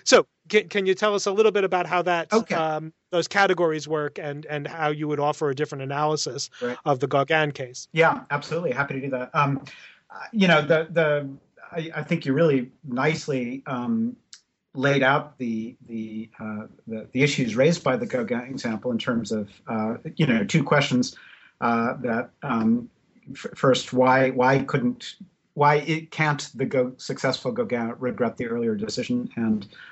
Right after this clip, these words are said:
Speaker 2: um, second, what are the implications of his inability to regret for the question of justification?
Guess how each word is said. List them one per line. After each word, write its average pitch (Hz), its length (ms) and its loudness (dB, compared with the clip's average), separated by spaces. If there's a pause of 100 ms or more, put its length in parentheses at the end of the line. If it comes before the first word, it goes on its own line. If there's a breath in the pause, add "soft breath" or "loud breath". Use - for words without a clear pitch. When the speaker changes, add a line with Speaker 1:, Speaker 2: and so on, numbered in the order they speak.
(200 loud breath)
Speaker 2:
um, 107 400 0
second, 120 500 2
what 123 200 2
are 120 100 6
the 120 160 0
implications 123 640 2
of 113 120 -2
his 110 220 -8
inability 110 420 0
to - 160 -6
regret 107 400 -2
for 107 360 -2 (180)
the 120 100 -2
question 110 320 -2
of 98 80 -4
justification? 110 680 0